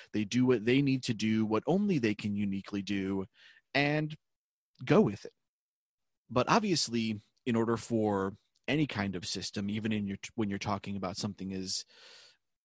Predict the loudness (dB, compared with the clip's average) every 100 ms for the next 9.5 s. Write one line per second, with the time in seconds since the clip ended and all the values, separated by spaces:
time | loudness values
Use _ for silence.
0 | 2 2 2 -2 -2 -2 -4 -4 -4 -4
1 | -6 -8 -12 _ -4 -4 -2 -2 0 -2
2 | -4 -6 -4 -6 -4 -4 -4 -6 -6 -6
3 | -6 -6 -2 0 -2 -4 -6 -6 -6 -8
4 | -8 -6 0 4 4 6 4 4 4 2
5 | -4 _ _ -2 -2 -4 -10 -10 -8 -8
6 | -8 -8 -16 _ _ _ _ _ -4 -2
7 | 2 6 6 6 6 8 6 6 4 2
8 | -6 -14 _ _ _ -2 0 2 0 -6
9 | 2 4 4 -2 -10